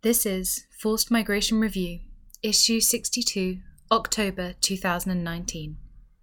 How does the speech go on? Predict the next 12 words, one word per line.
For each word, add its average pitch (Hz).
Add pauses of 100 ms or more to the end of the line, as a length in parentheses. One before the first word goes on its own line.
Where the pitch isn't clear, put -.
(760)
Legal 240
Preparedness 196
for -
Return 175
to 170
Syria, 156 (760)
by 180
Martin 190
Clutterbuck, 185 (640)
Laura 220
Cunial, 175 (600)
Paola 214